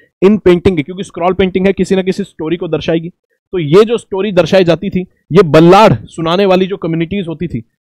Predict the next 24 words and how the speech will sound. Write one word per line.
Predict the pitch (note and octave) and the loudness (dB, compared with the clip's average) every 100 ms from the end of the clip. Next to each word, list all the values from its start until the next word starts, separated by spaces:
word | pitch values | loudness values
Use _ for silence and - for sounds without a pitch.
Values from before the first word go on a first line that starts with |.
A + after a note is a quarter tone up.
| _ - | _ -6
उनके | F#3+ G3+ | -2 0
द्वारा | G#3 F#3 | 2 2
इस्तेमाल | F#3 - F3 E3 | 0 -2 -4 -4
की | E3 | -2
जाती | D3 E3 | -4 -4
थी | E3 | -4
ये | F3 | -4
पेंटिंग। | C#3 B2+ A2+ G#2+ _ _ - | -4 -6 -8 -12 _ _ 0
बल्लाड़ | D3 F3 G3+ | 4 6 4
क्या | G3+ G3 | 2 0
होता | F3+ | 0
है? | F3+ F3+ - A#2+ | -4 -4 -14 -4
बल्लाड़ | C3+ E3 F#3 G#3 | 2 4 6 4
होता | F3 G3 | 2 2
है | E3+ E3+ _ _ _ | 2 0 _ _ _
जो | C3 F#3+ | -8 -2
हीरोइक, | D3 D#3+ F#3+ A3 - _ - _ _ _ _ _ _ _ | -2 0 -2 -4 -6 _ -20 _ _ _ _ _ _ _
हीरोइक | - D3+ G3 A3+ - | 0 0 2 -4 -8
स्टोरीज | - F3 G3+ E3+ | -12 -10 -8 -10
होती | D#3 F3 | -6 -4
हैं, | A2+ - | -4 -8
वॉर | A#2+ D#3+ G#3 | -8 -4 0
हीरोज | E3+ F3 F#3+ - | 0 0 -4 -8
की, | A2 - | -14 -16